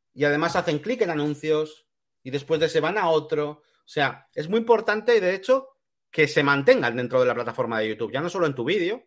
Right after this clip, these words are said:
¿vale? Sino dentro de la plataforma, ¿no? Entonces, eh, si tú haces, eh, vídeos muy dispares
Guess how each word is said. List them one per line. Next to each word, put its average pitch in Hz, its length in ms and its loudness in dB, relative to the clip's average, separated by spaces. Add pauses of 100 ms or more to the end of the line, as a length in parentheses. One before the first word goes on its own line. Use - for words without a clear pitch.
(120)
¿vale? 139 260 -8 (240)
Sino 120 540 -10
dentro 156 340 -2
de 117 60 -2
la 98 120 -8
plataforma, 90 520 -16
¿no? 180 80 -18 (720)
Entonces, 151 640 2 (1040)
eh, 165 460 10 (640)
si - 260 -8
tú - 380 -4 (240)
haces, 175 580 -2
eh, 147 580 4 (120)
vídeos 175 500 -4
muy 156 560 -2
dispares 160 800 -2